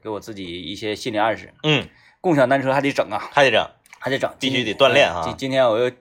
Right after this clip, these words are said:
Speaker 1: 整，特意找了一辆比较破旧的，然后带着闸
Speaker 2: 嗯，嗯，嗯。
Speaker 1: 干过来的。
Speaker 2: 但今天骑共享单车，你觉不觉得气温已经开始有点凉了？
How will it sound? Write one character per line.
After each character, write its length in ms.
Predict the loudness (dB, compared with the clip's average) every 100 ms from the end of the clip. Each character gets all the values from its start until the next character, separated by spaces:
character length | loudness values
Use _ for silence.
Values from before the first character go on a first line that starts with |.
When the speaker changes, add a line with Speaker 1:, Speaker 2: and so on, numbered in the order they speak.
| _
Speaker 1:
整， 140 | -14 _ _ -2
特 120 | 0
意 200 | 2 2
找 180 | 0 0
了 80 |
一 80 | -2
辆 240 | -2 -2 -4
比 80 |
较 80 | -6
破 300 | -6 2 2
旧 200 | 4 2
的， 140 | 0 -2
然 100 | -2
后 80 |
带 200 | 4 4
着 100 | 4
闸 340 | 0 -2 -2 -4
Speaker 2:
嗯， 160 | -6 -4 -2
嗯， 60 |
嗯。 20 |
Speaker 1:
干 180 | 0 0
过 80 | 0
来 80 | -6
的。 80 | -10 -6
Speaker 2:
但 100 | -6
今 160 | -4 -2
天 160 | -2
骑 200 | -2 -4
共 100 | -2
享 80 | -4
单 160 | -4 -6
车， 140 | -6
你 120 | -8
觉 240 | -10 -8 -8
不 60 |
觉 160 | -8 -8
得 100 | -8
气 300 | -8 -6 -6
温 140 | -6
已 80 | -8
经 120 | -12
开 160 | -6 -6
始 100 | -4
有 60 | -2
点 200 | -2 -4
凉 320 | -8 -8 -6
了？ 180 | -8